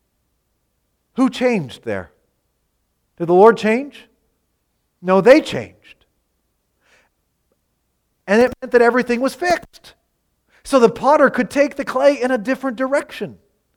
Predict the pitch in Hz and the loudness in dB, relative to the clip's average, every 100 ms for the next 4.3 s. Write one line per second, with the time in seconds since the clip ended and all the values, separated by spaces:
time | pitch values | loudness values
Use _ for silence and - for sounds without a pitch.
0 | _ _ _ _ _ _ _ _ _ _ | _ _ _ _ _ _ _ _ _ _
1 | _ 170 175 196 180 254 220 - 156 156 | _ -6 -6 -4 -4 -2 -4 -4 -6 -8
2 | 143 175 208 - 107 - 107 85 _ _ | -6 -4 -4 -6 -20 -20 -20 -20 _ _
3 | _ _ _ _ _ _ _ _ 147 139 | _ _ _ _ _ _ _ _ -12 -12
4 | 156 165 131 | -12 -14 -16